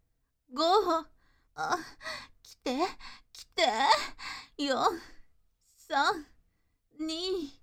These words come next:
一、ゼロ。ピュッピュッ。あ、あー。全部出し切っ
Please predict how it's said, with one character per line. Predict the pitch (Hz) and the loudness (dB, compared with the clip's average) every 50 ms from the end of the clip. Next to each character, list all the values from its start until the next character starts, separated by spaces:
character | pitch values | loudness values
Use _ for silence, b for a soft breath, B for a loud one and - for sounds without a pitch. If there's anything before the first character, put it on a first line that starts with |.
| _ _ _ _ _ _ _ _ _ _ _ _ | _ _ _ _ _ _ _ _ _ _ _ _
一、 | 302 339 381 403 - _ - - - 285 - - _ _ _ _ _ _ _ _ _ _ | -8 -4 -4 -4 -6 _ -8 -4 -4 -4 -4 -6 _ _ _ _ _ _ _ _ _ _
ゼ | - 370 392 453 - | 2 4 6 6 6
ロ。 | 403 381 370 - - _ _ _ _ _ _ _ _ _ _ _ _ | 6 2 2 0 -12 _ _ _ _ _ _ _ _ _ _ _ _
ピ | - 415 | 8 8
ュ | |
ッ | 453 453 - - - - - | 8 8 0 -12 -14 -12 0
ピ | - 453 381 | 2 2 2
ュ | - | 2
ッ。 | - - - _ _ _ _ _ _ _ _ _ _ _ _ _ _ _ _ | 0 -8 -20 _ _ _ _ _ _ _ _ _ _ _ _ _ _ _ _
あ、 | 719 659 719 539 453 494 427 539 - 807 B 855 880 880 880 831 831 784 719 B B B _ _ _ _ _ _ | 2 4 4 4 4 4 0 0 0 -2 B 2 2 4 6 4 4 2 0 B B B _ _ _ _ _ _
あ | - - 277 277 269 277 - - 392 392 392 403 415 415 415 415 415 415 427 427 571 523 523 554 B B B B B 554 587 605 605 571 539 523 523 523 523 B B B B B _ _ _ _ _ _ _ _ _ _ _ _ _ _ _ _ | -4 -2 0 0 0 0 0 0 0 0 0 0 2 2 2 4 4 4 6 4 4 4 0 -4 B B B B B -6 -6 -6 -6 -8 -10 -10 -10 -12 -16 B B B B B _ _ _ _ _ _ _ _ _ _ _ _ _ _ _ _
ー。 | 320 | -4
全 | 320 320 330 320 294 | -4 -4 -4 -4 -4
部 | 294 285 | -4 -2
出 | 247 262 285 | 0 -2 -2
し | 277 - - | -2 -6 -12
切 | - - 330 | -10 -10 -10
っ | 330 | -10